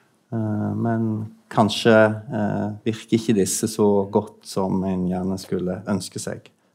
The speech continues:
Eller en vet ikke helt hvorfor de virker. Så viktige spørsmål her, er det sånn at vi, eh, fagfolk skaper urealistiske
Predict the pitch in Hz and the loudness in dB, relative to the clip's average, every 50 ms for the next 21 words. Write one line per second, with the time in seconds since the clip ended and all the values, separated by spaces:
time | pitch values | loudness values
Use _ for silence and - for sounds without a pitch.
0 | _ - - 104 107 160 170 127 101 98 92 - 95 90 98 98 101 92 - - | _ -4 0 2 4 4 4 4 4 2 0 -4 -6 -6 -4 -4 -4 -4 -6 -6
1 | - 104 101 - - - 104 101 92 95 104 - - _ - - - _ _ _ | -4 -4 -6 -4 -4 -2 -2 -2 -2 -4 -6 -10 -14 _ -16 -16 -16 _ _ _
2 | _ _ _ _ _ _ _ _ _ _ _ _ _ _ - _ _ _ _ _ | _ _ _ _ _ _ _ _ _ _ _ _ _ _ -20 _ _ _ _ _
3 | _ _ _ _ _ _ _ _ - - - 170 170 175 180 185 175 180 - - | _ _ _ _ _ _ _ _ -16 4 8 12 12 12 12 12 10 8 4 -2
4 | - - _ _ _ 139 - 151 160 165 156 139 139 135 135 - - 156 151 147 | -12 -18 _ _ _ -20 -20 -18 -14 -8 2 4 4 4 4 6 6 8 8 8
5 | - 165 185 185 - 233 208 180 147 131 110 98 98 98 - - - 120 117 117 | 8 8 6 8 8 8 8 8 8 8 8 8 6 4 2 0 0 2 4 4
6 | 117 104 104 - - - 113 113 117 113 104 95 110 - - - 101 101 101 101 | 4 4 4 2 -2 0 2 4 6 6 4 2 0 -4 -4 -2 0 2 2 2
7 | 104 104 104 98 - - 104 95 90 87 85 - - 110 101 90 87 87 - - | 2 0 -2 -4 -8 -8 -6 -6 -6 -6 -8 0 4 4 4 4 2 0 -2 0
8 | 101 104 127 - - - - 104 98 92 85 82 - - - 107 107 110 120 120 | 0 0 0 -4 -8 -4 0 2 4 4 2 2 -2 -4 -2 0 0 0 0 0
9 | - - 110 107 107 110 - 107 - - - - - - - - - - - - | 0 0 0 0 0 0 0 0 0 0 -2 -2 -4 -6 -6 -6 -6 -6 -6 -8
10 | - - - - 110 107 | -6 -6 -6 -4 -6 -8